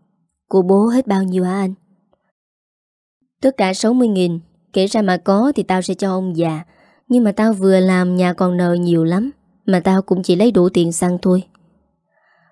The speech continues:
Thảo đưa tiền cho anh Lộc rồi đi vào nhà. Nó tới bên cạnh bố khẽ hỏi:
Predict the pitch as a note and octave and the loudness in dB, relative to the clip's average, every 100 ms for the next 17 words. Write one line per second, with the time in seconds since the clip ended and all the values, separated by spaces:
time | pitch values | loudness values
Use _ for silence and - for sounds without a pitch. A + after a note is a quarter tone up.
0 | _ A3 G3 G#3+ A#3 G3+ F#3 F3+ G#3 G#3+ | _ -4 0 2 4 4 2 2 2 2
1 | G3+ F3+ E3 - F3 F#3+ F#3+ F3 E3+ E3+ | 4 2 0 -2 2 2 2 2 2 0
2 | E3+ E3 D#3+ _ G#3 G#3+ A#3 A#3+ G#3 F#3+ | 0 0 -4 _ -2 2 2 2 0 0
3 | E3+ E3+ F3+ G3+ C4 - F3+ F#3+ F3+ D#3 | -2 0 0 0 -2 -2 -2 0 -2 -2
4 | G3+ | -4